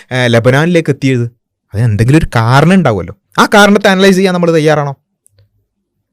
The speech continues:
നഖബ അല്ലേ, ഏഹ്, ഫലസ്തീനികളെ അവരെ നാട്ടിൽ നിന്നും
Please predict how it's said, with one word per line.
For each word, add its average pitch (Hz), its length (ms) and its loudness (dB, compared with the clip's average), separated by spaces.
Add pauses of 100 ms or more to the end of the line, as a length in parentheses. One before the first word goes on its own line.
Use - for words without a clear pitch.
(120)
നഖബ 151 360 0
അല്ലേ, 147 380 0 (420)
ഏഹ്, 110 180 -4 (400)
ഫലസ്തീനികളെ 160 760 0 (100)
അവരെ 131 200 2 (180)
നാട്ടിൽ 127 500 -4
നിന്നും 160 200 0